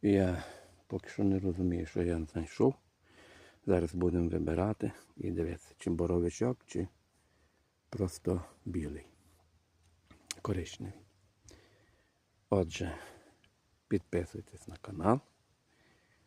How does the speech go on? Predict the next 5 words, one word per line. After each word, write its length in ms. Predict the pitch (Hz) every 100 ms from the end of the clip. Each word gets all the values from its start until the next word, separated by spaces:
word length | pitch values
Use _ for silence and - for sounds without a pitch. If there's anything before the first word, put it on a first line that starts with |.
| _ - _ _
ставте 520 | - - 95 87 -
вподобайки, 920 | 80 - 82 - 98 95 110 - 139 131 - _ _ _ _ -
коментуйте, 1000 | 110 87 80 73 - 101 120 - 131 131 _ _ _ _ _ _ _ _ _ _ _ _ _ _ _ _ _
тисніть 600 | 104 90 - 85 - - - _ _ -
дзвіночок 800 | 90 90 82 87 98 101 -